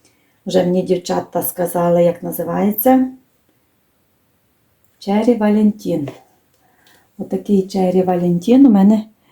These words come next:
розпускається. Вам показувала. Потихеньку відкриває свої бутончики.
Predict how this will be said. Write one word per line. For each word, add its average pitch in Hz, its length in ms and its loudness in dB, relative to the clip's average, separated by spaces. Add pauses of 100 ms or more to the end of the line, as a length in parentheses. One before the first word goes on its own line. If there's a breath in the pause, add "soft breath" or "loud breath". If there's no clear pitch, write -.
(200 soft breath)
розпускається. 208 1160 0 (720)
Вам 180 160 -2
показувала. 202 800 -2 (960)
Потихеньку 185 760 -6 (960)
відкриває 175 640 -4
свої 175 400 -8
бутончики. 214 960 0